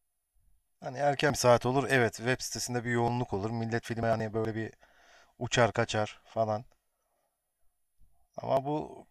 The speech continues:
biraz yani saçma. Sabaha kadar da bekleyebilirsiniz arkadaşlar. Bakın, My Little Tech Part diyor mesela. Burada filme açılması için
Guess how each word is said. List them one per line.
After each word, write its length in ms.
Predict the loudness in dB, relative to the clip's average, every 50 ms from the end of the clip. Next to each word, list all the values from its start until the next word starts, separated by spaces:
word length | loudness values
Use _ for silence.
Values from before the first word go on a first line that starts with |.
| -10 -6
biraz 300 | -2 -2 -2 -2 -2 -4
yani 400 | -2 0 0 0 0 -4 -6 -8 -12 -16 -16 -18 -20 _ _ _ _ _ _ _ _ _ _ _ _ _ _ _ _ _ _ _ _ _ _ _ _ _ -20 _ _ _ _ -14
saçma. 680 | -12 -10 -10 -6 -2 -2 -2 -2 -2 -10 -14 -14 -16 -18 _ _ _ _ _ -20 -20 -20 _
Sabaha 380 | -8 2 2 4 8 10 8 8
kadar 260 | 8 4 4 4 2
da 80 | 4 2
bekleyebilirsiniz 640 | 0 0 0 0 -2 0 0 -2 -4 -6 -4 -4
arkadaşlar. 440 | -4 -4 -4 -6 -8 -8 -10 -6 -6
Bakın, 260 | -6 -6 -6 -10 -14 _ _ _ _ _ _ _ _ _ -4
My 80 | 4 8
Little 380 | 8 8 8 4 0 -2 -2 0
Tech 260 | 2 0 0 2 2
Part 240 | 2 2 2 0 -8
diyor 140 | -14 -12 -10
mesela. 340 | -10 -12 -12 -12 -16 -16 _ _ _ _ _ _ _ _ _ _ _ _ _ _ _ _ _ _ _ -2 2
Burada 340 | 2 2 4 6 4 4
filme 420 | 4 0 -8 -6 -4 -4 0 0 0
açılması 600 | 2 2 2 2 2 -2 0 2 0 2 0 -4
için 360 | -4 -4 -4 -4 -4 -6